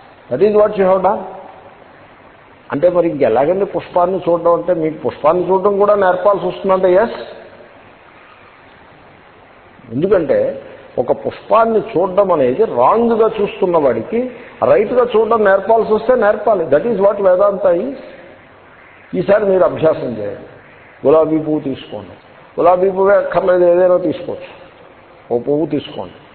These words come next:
ఆ పువ్వుని మనస్సుతో చూడకండి. మనస్సుతో చూస్తే ఏమిటవుతుంది?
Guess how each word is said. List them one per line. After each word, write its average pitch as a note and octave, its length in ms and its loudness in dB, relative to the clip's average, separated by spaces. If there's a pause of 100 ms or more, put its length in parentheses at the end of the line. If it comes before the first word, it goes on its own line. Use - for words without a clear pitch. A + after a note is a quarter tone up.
(400)
ఆ C3+ 80 6
పువ్వుని F3+ 800 0
మనస్సుతో A3+ 600 2 (140)
చూడకండి. A#2+ 460 -2 (480)
మనస్సుతో G3+ 580 0
చూస్తే G#3+ 380 -2
ఏమిటవుతుంది? G3+ 720 0